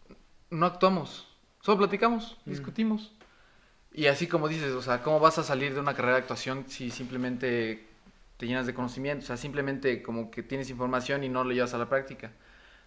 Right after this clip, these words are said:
Speaker 1: Pero me gusta mucho, o sea, la carrera en, en la escuela, porque en esa, en esa carrera, eh, en esa materia en específico, nos ponemos a hablar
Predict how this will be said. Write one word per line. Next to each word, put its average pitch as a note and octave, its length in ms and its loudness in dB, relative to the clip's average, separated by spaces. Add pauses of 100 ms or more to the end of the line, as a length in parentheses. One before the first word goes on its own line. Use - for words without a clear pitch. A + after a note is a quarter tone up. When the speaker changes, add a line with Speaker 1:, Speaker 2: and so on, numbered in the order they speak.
(200)
Speaker 1:
Pero D3+ 140 8
me D#3 100 4
gusta F3+ 220 6
mucho, G3 340 6
o C#3+ 60 2
sea, C#3 140 6
la C3 140 6
carrera D3 460 4
en, A#2+ 240 -2
en A#2+ 80 -6
la A#2+ 60 -2
escuela, D3 320 2
porque A#2+ 380 -2
en A#2+ 100 -2
esa, C#3 440 4
en - 720 -10
esa C#3 140 -2
carrera, D#3+ 600 8 (440)
eh, B2+ 220 2
en A#2+ 80 2
esa B2 200 -2
materia B2+ 320 2
en B2+ 80 0
específico, C#3+ 840 -2
nos B2+ 140 -10
ponemos D3+ 240 -4
a D#3+ 60 -2
hablar G3 440 4